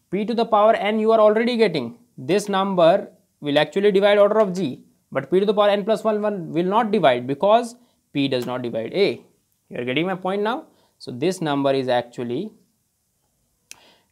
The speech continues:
twelve, twenty-five, okay? So you will get, I think you will get one, one, two, two, five, okay? This is what you will get, is the order of P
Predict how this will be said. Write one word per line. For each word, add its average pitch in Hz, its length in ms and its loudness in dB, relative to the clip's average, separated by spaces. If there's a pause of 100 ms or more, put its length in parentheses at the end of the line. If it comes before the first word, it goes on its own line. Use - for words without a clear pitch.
(100)
twelve, 139 400 2 (160)
twenty-five, 151 480 0
okay? 233 240 -8 (760)
So 151 200 -4
you 165 120 0
will 190 80 -2
get, 208 280 -2
I - 100 2
think 185 180 -4
you 175 100 -2
will 165 100 -2
get 175 240 -6
one, 147 300 -4 (140)
one, 156 380 -6 (280)
two, 139 140 -8
two, 127 120 -14
five, - 220 -20 (320)
okay? 220 240 -12 (180)
This 147 160 -10
is 147 100 -8
what 123 140 -8
you 120 100 -12
will 113 80 -14
get, - 240 -20 (520)
is 156 220 -8
the 127 300 -6 (840)
order 117 480 -6
of 139 260 -6 (1600)
P 135 400 -10